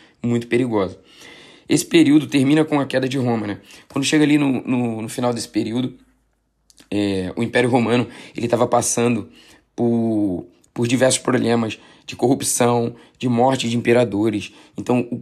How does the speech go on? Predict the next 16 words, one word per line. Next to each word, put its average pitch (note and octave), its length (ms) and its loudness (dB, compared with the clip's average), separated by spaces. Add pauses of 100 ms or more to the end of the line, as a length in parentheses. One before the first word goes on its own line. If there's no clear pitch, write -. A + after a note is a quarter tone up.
o, B2 160 0
o B2+ 80 2
Império B2 260 2
Romano A#2+ 300 0
tava A#2 160 0
ali A#2 100 0
um B2 100 -4
caos. - 400 0 (320)
Eles G#2+ 220 -6
estavam A2+ 320 -4
passando A#2+ 320 -4
por B2 140 -4
um A#2+ 40 -2
período B2 380 0
muito B2+ 320 2
difícil. B2+ 420 -4